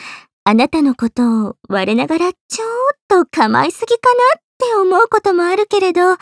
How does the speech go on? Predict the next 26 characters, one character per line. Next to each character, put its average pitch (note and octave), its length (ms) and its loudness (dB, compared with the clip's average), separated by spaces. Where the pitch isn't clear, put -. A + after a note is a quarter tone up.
で C4+ 160 0
も F4+ 160 2
で F#4 140 0
も、 E4+ 160 2
目 D4+ 220 0
が F4 160 2
離 A#3 320 -2
せ - 60 -8
な C#5 140 4
い C5+ 100 4
ん - 20 4
だ G4 120 4
も F4 120 4
の。 E4+ 280 0
え、 - 20 -4
え、 F4 40 -4
変 - 20 -12
な - 60 -6
意 A#4 140 2
味 B4 40 0
じ G#4+ 60 -2
ゃ F#4+ 60 0
な G4+ 180 2
く - 80 -10
て F#4+ 160 2
ね。 D4+ 80 0